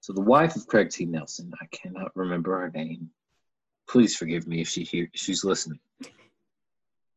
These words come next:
Um, expressed that every morning before filming, all of her pictures on her wall in her apartment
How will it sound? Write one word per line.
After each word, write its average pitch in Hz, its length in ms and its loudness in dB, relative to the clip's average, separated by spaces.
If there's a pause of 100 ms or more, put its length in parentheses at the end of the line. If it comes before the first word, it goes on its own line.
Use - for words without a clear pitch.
(140)
Um, 101 540 2 (480)
expressed - 1040 4 (160)
that 107 380 8 (720)
every 196 420 8
morning 107 500 8
before 101 460 6
filming, - 600 -6 (1040)
all 269 280 12
of 240 140 8
her 147 200 8
pictures - 720 -2
on 156 140 8
her 160 200 10
wall 110 440 8
in 113 140 0
her 107 140 4
apartment 87 560 0